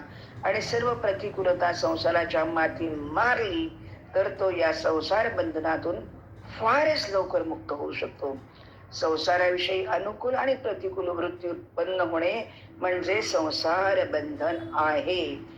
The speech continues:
याच भावाने भगवंत म्हणतात, "तो माझाच अंश आहे." "मामेव ये प्रपद्यन्ते माया मेताम तरन्ति ते." गीता सात चौदा.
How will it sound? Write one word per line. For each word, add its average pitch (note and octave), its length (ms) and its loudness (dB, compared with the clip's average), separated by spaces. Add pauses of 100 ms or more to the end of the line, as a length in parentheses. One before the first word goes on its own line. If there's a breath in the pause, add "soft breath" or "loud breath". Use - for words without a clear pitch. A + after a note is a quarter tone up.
(300 loud breath)
याच A#3 460 2
भावाने F3+ 420 2
भगवंत D#3+ 480 -2
म्हणतात, D3+ 560 0 (440 loud breath)
"तो A3 120 0
माझाच G#3+ 640 2
अंश F3 300 0
आहे." D3 360 2 (640 loud breath)
"मामेव F#3+ 580 2
ये F#3 320 2
प्रपद्यन्ते E3 880 0
माया D3+ 580 4
मेताम C#3 760 -2
तरन्ति D3+ 380 0
ते." C3+ 520 -6 (200)
गीता G3 460 2
सात E3+ 340 2
चौदा. C#3+ 500 0